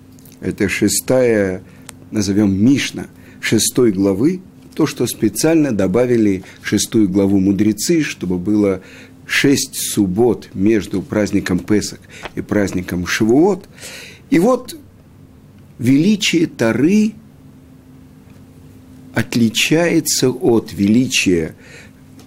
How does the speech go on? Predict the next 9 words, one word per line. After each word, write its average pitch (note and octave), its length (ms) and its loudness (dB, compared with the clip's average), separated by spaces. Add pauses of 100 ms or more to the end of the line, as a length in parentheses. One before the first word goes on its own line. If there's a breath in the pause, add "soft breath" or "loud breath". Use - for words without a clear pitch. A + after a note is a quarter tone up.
царской F3 540 0
власти D#3 640 -4
и G3+ 260 0
священничества. - 1080 -2 (2500)
Потому A2+ 300 2
что G#2 200 -2
царская A2+ 540 0
власть G2+ 440 0
имеет G#2 480 2